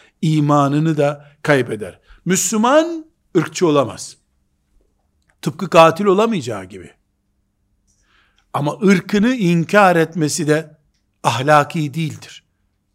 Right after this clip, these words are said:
Gökten mi düştün sen? Senin bir baban var, deden var. O da filancalardan geliyor, tamam. Ama filancalar velev peygamber soyundan gelsin insan.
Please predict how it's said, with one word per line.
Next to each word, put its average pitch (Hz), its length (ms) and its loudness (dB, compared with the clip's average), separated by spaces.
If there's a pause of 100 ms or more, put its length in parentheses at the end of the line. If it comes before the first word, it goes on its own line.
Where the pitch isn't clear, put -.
(140)
Gökten 165 380 0
mi 226 180 -6
düştün 120 320 -16
sen? - 200 -20 (720)
Senin 151 300 -4
bir 170 140 -4
baban 202 340 2
var, 139 200 -8
deden 180 340 -2
var. 104 180 -12 (340)
O 147 120 -4
da 240 100 2
filancalardan 190 840 0
geliyor, 110 320 -12
tamam. 151 520 -2 (560)
Ama 180 180 4
filancalar 190 920 4 (300)
velev 330 320 10
peygamber 240 580 6
soyundan 185 580 6
gelsin 160 460 4
insan. 139 440 0